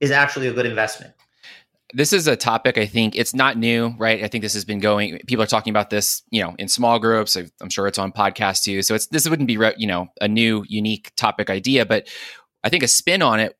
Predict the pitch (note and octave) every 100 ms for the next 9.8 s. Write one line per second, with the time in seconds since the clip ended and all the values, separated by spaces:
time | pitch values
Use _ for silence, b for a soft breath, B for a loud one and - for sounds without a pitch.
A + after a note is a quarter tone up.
0 | _ B2 G#2 A2 G#2+ G2+ F#2+ A2 B2 G#2
1 | G2 G#2+ F#2+ B2 G2+ G2 - B2 A#2 G#2
2 | F#2+ A2+ A#2 G#2 F#2 F#2 G2+ F#2 F#2+ F#2
3 | - B B B B B - A#2+ A2+ B2
4 | C#3+ F3 D#3+ B2 C#3 B2 B2+ B2+ A#2 G#2+
5 | A2+ A#2 - A2+ G2+ A2+ A2+ F#2+ A2+ G#2
6 | F2 E2+ - F#2+ G2+ F#2+ F#2+ F#2 E2+ F2
7 | E2+ F2 F2 F2 _ _ - B2 A#2 A#2+
8 | - - - A#2+ A2 G#2+ - _ _ _
9 | _ _ G2+ - - F3 A#2+